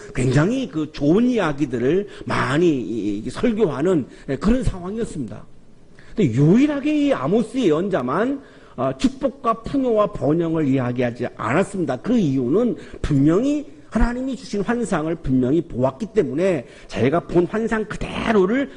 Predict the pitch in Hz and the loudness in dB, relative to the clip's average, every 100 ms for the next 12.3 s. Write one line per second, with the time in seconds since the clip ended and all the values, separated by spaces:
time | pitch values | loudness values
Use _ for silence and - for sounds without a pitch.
0 | - - 123 117 220 233 - - 107 - | -8 -2 -2 0 0 0 -2 -6 -14 -16
1 | - - - - - - - - - - | -20 -20 -20 -20 -20 -20 -20 -20 -20 -20
2 | - - - - - - - - 101 107 | -18 -18 -18 -20 -20 -18 -18 -8 -6 0
3 | 151 165 170 160 143 120 131 - 139 - | 2 2 2 2 0 -2 -4 -4 -4 -2
4 | 208 214 165 135 123 123 113 123 156 160 | 0 0 0 0 -2 -4 -2 0 0 2
5 | 156 156 151 107 - 110 151 170 247 254 | 2 2 0 -2 -4 2 2 4 2 0
6 | 202 220 226 233 240 - 208 180 190 175 | 0 0 0 -2 -4 -2 -2 0 -2 -2
7 | 143 151 175 120 170 160 175 170 185 208 | 0 2 2 0 -2 -2 -4 -2 0 2
8 | 143 147 160 170 123 - - 160 - 113 | 2 0 0 0 0 -2 -2 -2 -2 -4
9 | 117 180 - - - 170 185 240 208 190 | -2 -4 -4 -6 2 2 2 0 0 2
10 | 185 202 156 160 160 143 135 143 147 127 | 0 0 0 0 0 0 0 0 -2 -2
11 | 135 127 - 156 175 190 160 190 208 208 | -2 -2 0 0 2 -2 0 -2 0 0
12 | 127 - | 0 -6